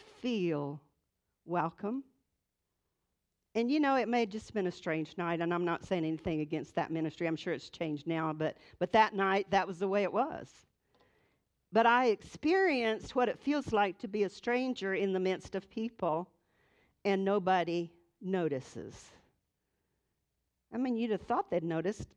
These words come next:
pulling up in a limousine. Of course, <laughs> they didn't know that. But I'm just saying this.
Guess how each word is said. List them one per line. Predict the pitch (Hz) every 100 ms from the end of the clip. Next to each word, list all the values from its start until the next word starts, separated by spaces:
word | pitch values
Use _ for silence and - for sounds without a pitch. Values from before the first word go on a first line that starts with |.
| _
pulling | 208 185 170
up | 165 170
in | 160
a |
limousine. | 156 160 311 240 143 143 165 - _ _ _ _ _ _ _ _ _ _ _ _ _ _
Of | -
course, | 147 - - _ _ _
<laughs> | - _ _ _ _ - - _ _ _
they | 175
didn't | 165 147
know | 139 143
that. | 131 131 117 - _ _ _ _ _ _ _ _ _
But | 165 247 151 - - _ _ _ _ _ _ _ _ _ _ _ -
I'm | 190
just | 190 277 -
saying | 262 254 233
this. | 220 165 165 - -